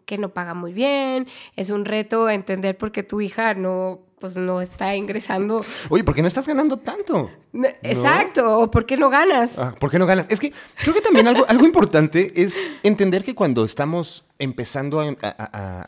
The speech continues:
Speaker 2: como armar nuestro camino,
Speaker 1: Ujú.
Speaker 2: pues sí es, es válido también probar, es válido también decir, "Bueno, quiero hacer esto". Y es ahí donde, donde también entran esos momentos en donde trabajas gratis.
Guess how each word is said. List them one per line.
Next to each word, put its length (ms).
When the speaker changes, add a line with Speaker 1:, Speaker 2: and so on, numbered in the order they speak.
Speaker 2:
como 180
armar 200
nuestro 220
camino, 460
Speaker 1:
Ujú. 320
Speaker 2:
pues 120
sí 120
es, 200
es 140
válido 340
también 300
probar, 540
es 120
válido 280
también 260
decir, 240
"Bueno, 180
quiero 180
hacer 200
esto". 320
Y 120
es 140
ahí 180
donde, 500
donde 360
también 500
entran 340
esos 260
momentos 380
en 80
donde 160
trabajas 560
gratis. 580